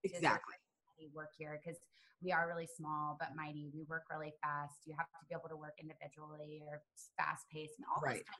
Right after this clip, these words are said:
Speaker 1: of things that you think about. So there's not a secret sauce to
Speaker 2: Yeah.
Speaker 1: hiring, but advice wise, um, taking the time to check references, and I'm talking ten references.
Speaker 2: Okay. So not just the one that, you know, from the
Speaker 1: Heck no,
Speaker 2: <laughs>
Speaker 1: right? Yeah, that they,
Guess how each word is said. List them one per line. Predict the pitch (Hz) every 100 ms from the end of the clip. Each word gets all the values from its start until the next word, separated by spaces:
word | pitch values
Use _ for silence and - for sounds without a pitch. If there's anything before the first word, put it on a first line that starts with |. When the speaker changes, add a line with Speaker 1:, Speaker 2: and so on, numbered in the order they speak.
| _ -
Speaker 1:
of |
things | - 160
that | -
you | 165 -
think | 160
about. | 151 160 -
So | 196 180 170 - - - _
there's | 247 269
not | 277 302
a | 269
secret | - 175 170 -
sauce | - 160 156 160 - - 165
to |
Speaker 2:
Yeah. | 151
Speaker 1:
hiring, | 104 190 185 - _ _ _ -
but | 175 -
advice | 190 170 165 -
wise, | 165 156 156 151 - -
um, | 165 156 151 156 - -
taking | 160 170 180
the | 156
time | 156 160 160
to |
check | 160 160 156
references, | 151 170 175 180 180
and | - 165
I'm | 160
talking | - 175 160 147
ten | 143 - 190
references. | - - - - - - - - - - 190
Speaker 2:
Okay. | 196 202 107 -
So | 180
not | 175 180
just | 190 -
the | 190
one | 175 165 151 147
that, | 139 139 -
you | 160 143
know, | 127 123
from | -
the | 294 269
Speaker 1:
Heck | 262 - - 220
no, | 190
Speaker 2:
<laughs> | 185
Speaker 1:
right? | 185 185 190 202
Yeah, | 185 185
that | 190
they, | 190